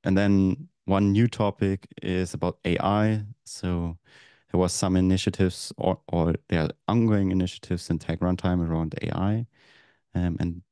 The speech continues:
there was also some work with, where they talked about sustainability. And now a new project sort of emerged over the last, like, one, two months ago, um, to work on a new white paper.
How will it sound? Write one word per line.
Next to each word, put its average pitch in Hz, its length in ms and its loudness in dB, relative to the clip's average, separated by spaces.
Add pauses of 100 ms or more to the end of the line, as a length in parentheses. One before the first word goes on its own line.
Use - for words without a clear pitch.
(120)
there 87 120 0
was - 480 -6
also 90 240 0
some 87 280 0
work 90 340 2 (200)
with, 87 240 0 (140)
where 85 220 -2
they 85 100 0
talked - 320 -6
about 80 200 -2
sustainability. 104 920 2 (920)
And 85 380 -2 (140)
now 87 480 0 (120)
a 90 60 -6
new 85 200 -4
project - 520 -2
sort - 180 -4
of - 120 -8
emerged 87 500 2
over 85 160 -2
the 85 100 -2
last, - 640 -4 (500)
like, 80 140 -6 (680)
one, 87 420 0
two - 100 -2
months 98 300 2
ago, 95 420 2 (920)
um, 87 180 -2
to 87 100 -2
work 92 200 0
on 90 100 4
a 85 40 4
new 85 140 2
white 95 260 0
paper. 98 480 -2